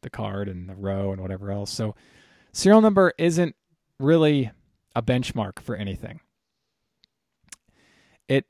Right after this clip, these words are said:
what, it, th-, th-, what it comes down to is when, what the card, what set the card came from, the player,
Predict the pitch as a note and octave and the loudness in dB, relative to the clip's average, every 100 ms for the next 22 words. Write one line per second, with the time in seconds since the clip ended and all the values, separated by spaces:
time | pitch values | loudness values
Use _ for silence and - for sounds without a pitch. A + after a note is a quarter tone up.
0 | _ D#3 C#3+ - - - - D#3 D#3+ E3 | _ -2 0 2 -2 -10 -14 -10 -6 -4
1 | F#3 F#3 G3 F3+ D#3 E3+ D#3+ D#3 A#2 A#2+ | 2 2 4 2 4 2 2 0 0 -2
2 | D3 E3 E3 D3+ - - F3+ F3 C3+ - | 0 -2 -2 -2 -2 -2 2 2 2 -8
3 | _ _ - E3 - G3 - - D3 C3 | _ _ -2 -2 2 0 0 -2 0 0
4 | B2 A#2 A#2+ A2 B2 - _ _ _ _ | -4 -6 -4 -4 -4 -12 _ _ _ _
5 | _ _ _ _ _ _ _ B2+ - D#3 | _ _ _ _ _ _ _ -10 -2 2
6 | D#3 E3+ G3 | 4 2 -2